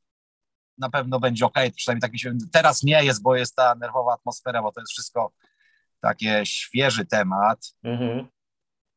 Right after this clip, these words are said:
Speaker 1: I to, wiesz, może nie każdy sobie potrafi z tym jeszcze poradzić i, wiesz, no, drażnią nas takie, bym powiedział, słówka, po prostu jakaś wymiana zdań pisemna i w ogóle to po prostu źle to interpretujemy i takie niepotrzebne, nerwowe jakieś się wprowadzają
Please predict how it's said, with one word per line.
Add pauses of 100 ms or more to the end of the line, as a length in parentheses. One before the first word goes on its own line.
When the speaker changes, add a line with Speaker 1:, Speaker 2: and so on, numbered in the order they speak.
(400)
Speaker 1:
I
to,
wiesz,
może
nie
każdy
sobie
potrafi
z
tym
jeszcze
poradzić
i,
wiesz,
no,
drażnią
nas
takie,
bym
powiedział, (500)
słówka, (140)
po
prostu
jakaś
wymiana
zdań
pisemna
i
w
ogóle
to
po
prostu
źle
to
interpretujemy
i
takie
niepotrzebne,
nerwowe
jakieś
się
wprowadzają